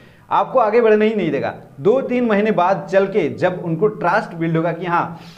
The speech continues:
ये चीज़ें अच्छे से work करिए, ये चीज़ें अच्छे से काम करे,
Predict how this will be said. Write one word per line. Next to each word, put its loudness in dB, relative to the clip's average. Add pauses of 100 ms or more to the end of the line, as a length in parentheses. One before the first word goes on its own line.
(160)
ये 2
चीज़ें 2
अच्छे -2
से -2
work 2
करिए, 0
ये 2
चीज़ें -4
अच्छे -4
से -8
काम -2
करे, 2